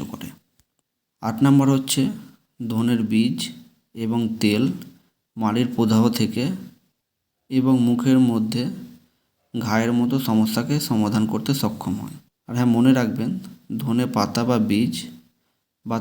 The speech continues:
তেল থেকে কিছু মানুষের অ্যালার্জি থাকে বা অ্যালার্জি হতে পারে, এছাড়াও ওষুধের সাথে রিয়াকশন হতে পারে, তাই এটি সাবধানে ব্যবহার করবেন এবং ব্যবহার করে যদি কোনো সমস্যা হয় তবে এটি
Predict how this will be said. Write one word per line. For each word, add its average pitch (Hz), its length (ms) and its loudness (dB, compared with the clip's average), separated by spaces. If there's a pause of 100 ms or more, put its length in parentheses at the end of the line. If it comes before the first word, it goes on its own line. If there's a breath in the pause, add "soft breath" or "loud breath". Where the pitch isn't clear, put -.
তেল 120 240 4
থেকে 110 300 -2 (920)
কিছু 120 200 -2
মানুষের 123 480 0
অ্যালার্জি 107 400 2
থাকে - 320 -6 (800)
বা 127 80 -10
অ্যালার্জি 117 380 -2
হতে 110 260 -4
পারে, - 240 -6 (760)
এছাড়াও 127 440 -2
ওষুধের 127 380 2
সাথে 113 240 0
রিয়াকশন 110 480 2
হতে 104 260 0
পারে, 104 240 -2 (460)
তাই 113 220 -6
এটি 120 200 0 (180)
সাবধানে 110 520 0
ব্যবহার 107 400 0
করবেন 110 360 -4 (880)
এবং 117 260 -2
ব্যবহার 113 360 -2 (160)
করে 123 200 -2
যদি 131 220 2
কোনো 120 220 2
সমস্যা 104 460 -2
হয় 127 180 -2 (180)
তবে 110 240 -2
এটি - 180 0